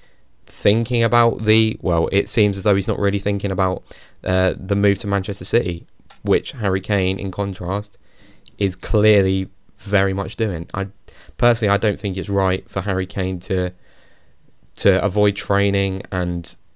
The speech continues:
really force this move as much as he is. Um, I just thought of another one. Look at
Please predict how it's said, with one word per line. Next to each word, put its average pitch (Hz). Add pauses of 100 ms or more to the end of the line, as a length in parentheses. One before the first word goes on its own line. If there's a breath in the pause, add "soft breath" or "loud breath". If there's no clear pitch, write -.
(180)
really 101
force 98
this 95
move 92
as 90
much -
as 95
he 95
is. 87 (480 soft breath)
Um, 92 (560)
I 107
just 110
thought 107
of 98
another 104
one. 90
Look 101
at 107